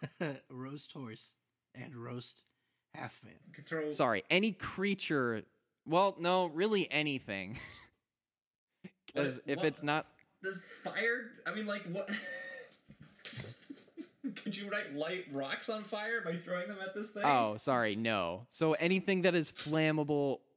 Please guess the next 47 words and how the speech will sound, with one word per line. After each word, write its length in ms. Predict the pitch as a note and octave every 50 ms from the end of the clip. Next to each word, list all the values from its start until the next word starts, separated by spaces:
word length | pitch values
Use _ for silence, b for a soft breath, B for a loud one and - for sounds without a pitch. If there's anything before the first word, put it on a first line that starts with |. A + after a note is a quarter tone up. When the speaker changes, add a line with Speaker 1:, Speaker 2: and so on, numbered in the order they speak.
| _
Speaker 3:
or 260 | C#3 C#3+ C#3+ D3 C#3 - -
any 320 | - C3+ C#3 C#3 C3 B2+
creature 760 | - - - - D3+ C#3+ C3+ C3 - C3+ B2 A2+ A2+ G#2 G2+ A2 _ _ _ _ _ _ _ _ -
would 260 | B2 B2 A#2+ A2+ A2+
catch 260 | - C3 A#2 A2 -
on 200 | B2 A2+ A2 G2+
fire 440 | - A2 G#2+ G#2 G2+ G2+ G2 G2 - -
unless 380 | A#2 A#2+ B2 B2+ B2 B2 B2 -
they 160 | B2+ B2 A#2+
are 300 | A#2+ A#2+ B2 B2 A2 G#2 G#2+ - _ -
resistant 600 | A#2+ A#2 A#2+ A2 A2 A#2 A2+ - - A2 G#2+ F#2
to 140 | - A2+ G#2+
it 140 | G#2 G#2 - _ _ G2
f-, 100 | - -
in 280 | F#2 F#2+ G2 F#2 E2
some 280 | - G2 G2 G2 F#2+ F2
way. 140 | E2+ F2 D#2+ -
Speaker 2:
I 20 |
just 220 | G3+ G#3 G#3+ - -
don't 180 | G3+ F#3+ F3
get 160 | F3+ F#3 A3
how 100 | A3 G3 F3
a 80 | F3 F3
creature 400 | - G#3 G3+ G#3 - - F3+ E3+
catches 340 | - A#3 G#3 - - G#3 F#3+
on 160 | F#3+ G#3+ G#3+
fire. 600 | G#3+ - A3+ A3+ B3+ B3+ A#3+ G3 C3+ A2 A2 A2+ - - _ _ _ _ _ _ _
I 40 | E3+
mean, 100 | F#3+ G#3+
if 80 | G#3+ G#3+
it's 100 | F3 -
clothed, 580 | - G#3+ - E3+ G#3+ B3 A#3 F3+ E3 D#3+ D#3+ D#3+
I 60 | D3+
get 180 | D#3 G3 G3+ C3
it, 240 | F#2+ F#2 - -
but, 220 | A2+ A#2 A2+ - A2+
like, 160 | B2 B2 A2+ A2+
otherwise, 440 | C#3 D#3+ E3+ D3+ C#3 B2+ A#2 A2 G#2
I 60 | G#2
don't 120 | G2 E2+ D#2+
know, 80 | D#2 -
whatever. 260 | - C3+ A2 - - -
Speaker 3:
<laughs> 40 | _ _ -
Speaker 2:
Anyway, 300 | C3 C3+ C3 G#2+ G2+ F#2+ - - _ _ _
uh, 200 | B2+ A#2+ A#2 -
I'm 100 | - C3+
gonna, 240 | D3 D#3 D3 C#3 C3+